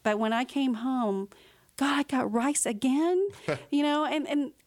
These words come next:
Speaker 1: but now as an adult, I'm like, "Wow, why, why didn't I capitalize on that?" Um, I think because I've lost,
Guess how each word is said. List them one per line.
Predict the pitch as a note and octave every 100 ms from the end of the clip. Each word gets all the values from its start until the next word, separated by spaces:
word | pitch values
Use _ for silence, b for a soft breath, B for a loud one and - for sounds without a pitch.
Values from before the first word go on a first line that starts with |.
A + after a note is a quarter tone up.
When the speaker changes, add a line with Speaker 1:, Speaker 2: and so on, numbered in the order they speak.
| _ -
Speaker 1:
but | C#4+
now | D4 D#4 F4 D4+ B3
as | A#3 B3
an | B3
adult, | A#3+ B3 D4+ C4+ A#3
I'm | A3
like, | G#3+ G3+ - _ _ _ _ _ - _ _ -
"Wow, | G3+ F#3 E3+ E3+ - G#3+
why, | A3 A#3+ A3+
why | A3 A#3 B3
didn't | A3+ B3+ A#3+ A#3 G#3+
I | G#3 G#3
capitalize | G3+ G3+ G#3 G3 F#3+ F#3 F#3
on | F3 E3+
that?" | D#3+ D#3 - - B B B B
Um, | G#3 G3 G3 G#3
I | A3
think | A3+ C4+ A#3
because | A#3 A3+ G#3
I've | G3
lost, | G3+ G#3 A3 -